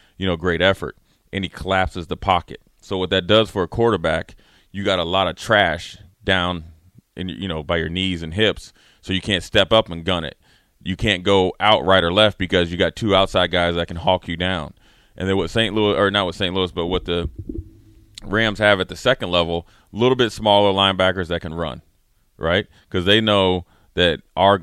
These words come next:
our front four or three or whatever they run, if they go their five-man front and a three four, can handle one-on-one. And so the, the button press type of linebackers, they don't need that much. Eh, but what they can do to offset Joe Burrow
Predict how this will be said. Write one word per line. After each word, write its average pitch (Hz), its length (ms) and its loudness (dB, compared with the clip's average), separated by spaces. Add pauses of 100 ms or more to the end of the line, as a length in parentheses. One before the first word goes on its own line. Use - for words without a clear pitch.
(140)
our 95 160 2
front 98 300 -2
four 87 420 0
or 82 160 -2
three 92 400 -2
or 85 100 -2
whatever 87 380 0
they 87 100 -2
run, 85 240 -4
if 82 60 -8
they 87 140 -4
go 87 120 -2
their 85 120 -2
five-man 85 460 0
front 87 280 -4
and 82 100 -8
a 80 60 -4
three 87 240 -6
four, 87 460 -2 (340)
can 87 140 -4
handle 85 580 0
one-on-one. 87 720 0
And 80 180 -6
so 85 280 -2 (180)
the, 85 160 -6 (640)
the 90 100 -6
button 90 360 2
press 92 280 -2
type 87 280 -2
of 85 80 -8
linebackers, 82 500 -4
they 87 100 -2
don't 82 240 -6
need 87 240 -8
that 73 140 -8
much. - 480 -18 (420)
Eh, 85 100 -2
but 82 240 2
what 90 180 0
they 90 120 2
can 82 180 -10
do 104 420 2
to 90 180 -4
offset 87 440 0
Joe 85 180 -2
Burrow 85 580 2